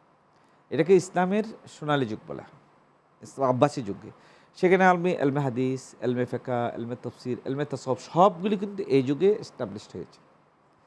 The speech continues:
সেই যারা এস্টাবলিশ করেছেন এলমে হাদিস, এলমে ফেকা, এলমে তাসাউফ, যারা এস্টাবলিশ করেছেন তাদের মধ্যে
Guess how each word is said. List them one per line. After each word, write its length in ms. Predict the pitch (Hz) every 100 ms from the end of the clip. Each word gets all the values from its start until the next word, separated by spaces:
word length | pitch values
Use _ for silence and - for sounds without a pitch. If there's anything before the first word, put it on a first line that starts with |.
| _ _ _ _
সেই 300 | - 226 180
যারা 280 | 120 165 247
এস্টাবলিশ 540 | 240 - 196 214 -
করেছেন 440 | 147 120 127 110 92 -
এলমে 500 | 110 110 120 120 113 113 -
হাদিস, 520 | 107 113 110 107 -
এলমে 280 | 107 101 107
ফেকা, 580 | 117 104 113 110 107 -
এলমে 320 | 110 107 110 -
তাসাউফ, 320 | 127 135 110
যারা 180 | 117 180
এস্টাবলিশ 420 | 190 - 127 123
করেছেন 440 | 123 117 101 120 110
তাদের 240 | 131 139 170
মধ্যে 320 | 131 117